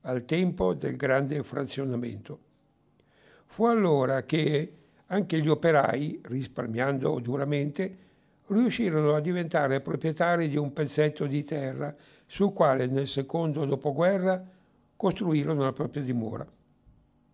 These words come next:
Le grandi casate milanesi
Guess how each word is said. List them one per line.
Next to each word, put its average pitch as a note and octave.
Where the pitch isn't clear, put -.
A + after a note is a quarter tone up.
Le C3
grandi F3
casate D3
milanesi C3